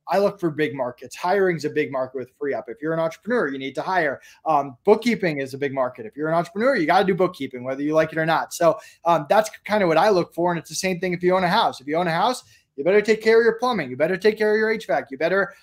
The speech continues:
um, and do all that stuff. And, um, I mean, I'm a homeowner. I just finished my basement. I was telling you before. So I've kinda gone through all that stuff. And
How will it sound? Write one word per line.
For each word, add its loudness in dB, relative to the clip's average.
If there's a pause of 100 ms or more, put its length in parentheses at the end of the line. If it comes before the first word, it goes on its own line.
(120)
um, 2 (480)
and -4
do 6
all 4
that 2
stuff. 2
And, -2 (300)
um, -2
I -8
mean, -2
I'm -2
a 2
homeowner. 0
I 0
just -8
finished -6
my -2
basement. -2
I 0
was -4
telling -2
you -4
before. 0
So 0 (220)
I've -2
kinda -2
gone 4
through 2
all 4
that 2
stuff. 0
And -6